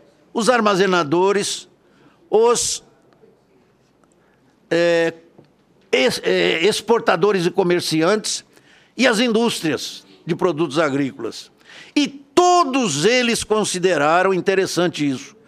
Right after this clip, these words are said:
que o seguro agrícola no Brasil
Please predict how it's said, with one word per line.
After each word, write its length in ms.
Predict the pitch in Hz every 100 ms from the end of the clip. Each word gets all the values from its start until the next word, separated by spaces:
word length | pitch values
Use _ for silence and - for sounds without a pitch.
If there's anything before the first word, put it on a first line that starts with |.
| - - - _
que 80 | 240
o 60 | 233
seguro 840 | - 226 185 320 320 302 294 -
agrícola 800 | 214 185 170 277 294 294 349 208 -
no 180 | 202 247
Brasil 600 | 233 190 156 214 262 247